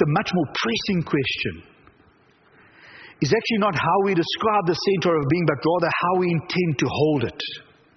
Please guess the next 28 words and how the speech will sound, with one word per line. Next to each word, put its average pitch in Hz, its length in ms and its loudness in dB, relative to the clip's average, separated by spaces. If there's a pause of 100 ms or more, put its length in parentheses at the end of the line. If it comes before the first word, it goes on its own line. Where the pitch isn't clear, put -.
(1300)
Or 147 80 0
to 160 80 2
put 190 240 2
it 165 160 2
in 156 80 0
the 139 80 2
language 151 400 0
of 135 80 2
that 139 160 0
proverb, 147 320 0
how 147 240 0
do 196 80 2
we 185 80 -2
actually 180 480 -2
go 143 80 2 (160)
about 120 320 0 (800)
guarding 131 640 0
our 120 260 -2 (140)
heart? - 240 -8 (1700)
I - 100 -8
think 175 160 0 (140)
that's - 160 -8
the 135 80 0
most 127 320 -2
important 101 480 -6
question. - 380 -8 (1900)
At 147 120 2
this 254 120 4